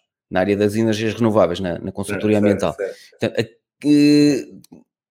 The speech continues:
Speaker 1: ali o noventa por cento dos clientes que, com quem trabalhamos só trabalham connosco, não trabalham com outra consultora ambiental.
Speaker 2: Isso é ótimo, é ótimo.
Speaker 1: E, portanto, hum,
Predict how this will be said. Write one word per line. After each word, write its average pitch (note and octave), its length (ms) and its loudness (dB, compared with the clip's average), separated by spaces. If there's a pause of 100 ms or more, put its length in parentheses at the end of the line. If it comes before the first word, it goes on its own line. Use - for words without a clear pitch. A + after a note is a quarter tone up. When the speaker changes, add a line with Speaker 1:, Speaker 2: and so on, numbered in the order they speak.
(120)
Speaker 1:
ali F3 240 4
o F3 80 4
noventa F3+ 360 2
por G3+ 80 -8
cento F#3+ 180 -2
dos E3+ 120 -6
clientes E3 380 0
que, C3+ 540 -2
com C3 140 -8
quem C3+ 120 -2
trabalhamos C3+ 540 0
só - 380 0
trabalham E3+ 420 0
connosco, D#3+ 500 -6 (320)
não F#2 180 -12
trabalham G#2+ 300 -6
com B2 80 -12
outra C3 200 -10
consultora C3 440 -8
ambiental. C3 360 -2
Speaker 2:
Isso - 180 -20
é G2 60 0
ótimo, F#2 220 -4 (320)
é F2+ 80 -14
ótimo. E2+ 320 -10
Speaker 1:
E, C#3 100 2
portanto, B2 720 0 (580)
hum, A2+ 300 -4